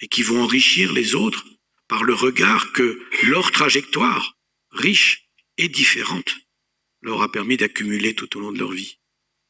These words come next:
C'est cette pluralité qui, chez nous, veut dire égalité. D'ailleurs, je ne suis pas sûr de savoir quel est le cursus académique des membres du Conseil fédéral qui sont derrière moi et que nous avons élus pour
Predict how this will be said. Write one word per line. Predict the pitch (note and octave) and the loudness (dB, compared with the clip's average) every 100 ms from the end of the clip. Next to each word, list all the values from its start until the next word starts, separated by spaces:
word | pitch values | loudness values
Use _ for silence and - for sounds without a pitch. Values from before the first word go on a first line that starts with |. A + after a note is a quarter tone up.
| _ _ _ _ _ _ _ | _ _ _ _ _ _ _
C'est | - - | -4 0
cette | - C3 B2+ - - | 2 2 0 -10 -10
pluralité | E3+ C3 C3+ C#3 C#3 A#2+ A#2 - _ _ _ _ _ _ | -4 0 2 0 -2 -2 -2 -4 _ _ _ _ _ _
qui, | - | 0
chez | A2+ A2 G#2 | 2 2 2
nous, | A2+ | -2
veut | G#2 G#2 | 0 0
dire | G#2 G2 | 0 0
égalité. | G#2 G2+ G2+ F#2+ - - _ _ _ _ _ _ _ _ _ _ _ _ _ _ _ _ _ - | 0 0 -2 -4 -6 -6 _ _ _ _ _ _ _ _ _ _ _ _ _ _ _ _ _ -6
D'ailleurs, | G#2 A2 A#2+ | -2 0 2
je | G#2 | 0
ne | G#2 | 0
suis | - - | 2 2
pas | - C3 | 0 0
sûr | - - D#3 | 0 2 0
de | A#2+ | 0
savoir | G#2 B2+ G#2 B2 D#3 - - _ _ _ _ _ | 0 0 0 0 0 0 -8 _ _ _ _ _
quel | - B2 | -4 -2
est | |
le | C3+ A2 | 0 0
cursus | - C3 - D#3+ C#3+ | -2 0 0 2 2
académique | A#2 A#2 A#2 G#2+ A2+ D#3 - - - _ _ _ _ _ _ _ | 2 0 0 0 0 0 -2 -6 -8 _ _ _ _ _ _ _
des | - A2+ A2+ | -4 -2 0
membres | A#2+ B2 A2 | 0 -2 -4
du | A2 | -8
Conseil | - A2 - | -6 -2 -2
fédéral | A2 G#2+ G#2+ G#2+ B2 B2 | 0 -2 -2 0 0 0
qui | A#2 | 0
sont | - A#2+ | 0 0
derrière | A2+ A#2+ A2+ A2 | 0 2 2 2
moi | B2 C#3+ | 2 2
et | |
que | C3 | 0
nous | A#2 A2+ | 0 0
avons | A2 G#2+ | 2 0
élus | A#2 A#2 C#3 | 0 2 0
pour | C#3 A#2+ A2+ | 0 -2 -2